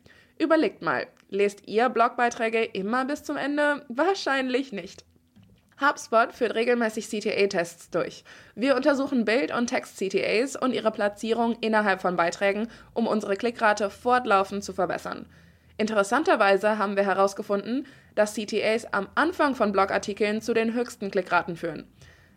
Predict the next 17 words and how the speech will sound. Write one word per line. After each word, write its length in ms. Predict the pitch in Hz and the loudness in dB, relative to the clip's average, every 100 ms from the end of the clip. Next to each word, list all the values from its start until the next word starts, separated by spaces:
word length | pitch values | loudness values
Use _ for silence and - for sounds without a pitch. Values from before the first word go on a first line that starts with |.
| _ | _
Das 200 | 285 320 | 0 0
ist 140 | 302 | -4
vielleicht 280 | - 247 240 | 0 0 2
etwas, 440 | 214 220 214 220 208 | -2 2 0 0 0
was 220 | 214 214 | 0 0
ihr 120 | 208 | -4
im 80 | 208 | -2
Hinterkopf 500 | 254 294 247 202 - | 0 0 0 -2 -2
behalten 400 | 196 185 180 190 | -2 -2 -2 0
solltet 360 | 175 185 247 | 0 2 0
und 160 | 247 269 | 0 -2
mit 120 | 269 | 0
euren 280 | - 262 269 | 0 0 0
eigenen 360 | 254 269 247 196 | -4 0 0 2
Blogartikeln 560 | 190 - - 175 165 | 0 -2 -6 -4 -2
ausprobieren 520 | 165 160 175 170 - | -4 -6 -8 -6 -8
könnt. 320 | - - - | -10 -12 -12